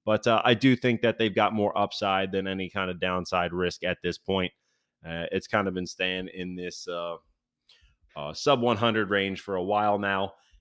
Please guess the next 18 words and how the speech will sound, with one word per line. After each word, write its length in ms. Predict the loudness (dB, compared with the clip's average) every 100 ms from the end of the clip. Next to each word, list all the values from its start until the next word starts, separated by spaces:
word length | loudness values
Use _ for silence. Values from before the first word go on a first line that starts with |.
| _
And, 460 | -8 -6 -4 -6 -8
you 120 | -6 -6
know, 100 | 0
going 280 | 2 2
forward, 280 | 2 2 4
I, 160 | 4 2
I 100 | 0
do 160 | -2 -2
think 220 | -4 -4
that 140 | -6 -8 _
we've 160 | -10 0
got, 280 | 2 2 0
uh, 160 | 0 2
a 60 | 4
good 220 | 6 8
ways 260 | 8 8 4
to 60 |
go. 300 | 4 4 4